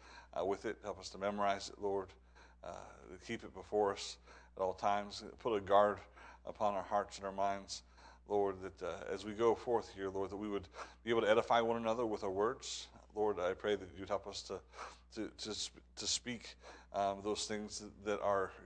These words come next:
good, Father, those things that would build up, uh, those, those words that would, uh, uh, honor, honor you, Father.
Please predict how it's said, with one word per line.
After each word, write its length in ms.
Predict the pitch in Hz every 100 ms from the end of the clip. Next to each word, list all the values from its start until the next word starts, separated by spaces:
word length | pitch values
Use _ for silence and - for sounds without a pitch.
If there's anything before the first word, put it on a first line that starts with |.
| 95
good, 220 | 107 104 90
Father, 400 | - 87 87 90 92
those 200 | 95 -
things 300 | 104 98 -
that 120 | -
would 160 | 98 92 - -
build 220 | 104 101 95
up, 260 | 90 - - - - - -
uh, 180 | 95 95
those, 340 | 95 95 - - 50 101
those 340 | 101 95 90
words 540 | 69 101 101 95 92 98
that 100 | 90
would, 280 | 98 90
uh, 100 | 80 80 - - - - -
uh, 120 | - -
honor, 440 | - 104 101 95 95 -
honor 240 | - 98 98
you, 140 | 87 85 - - -
Father. 160 | 87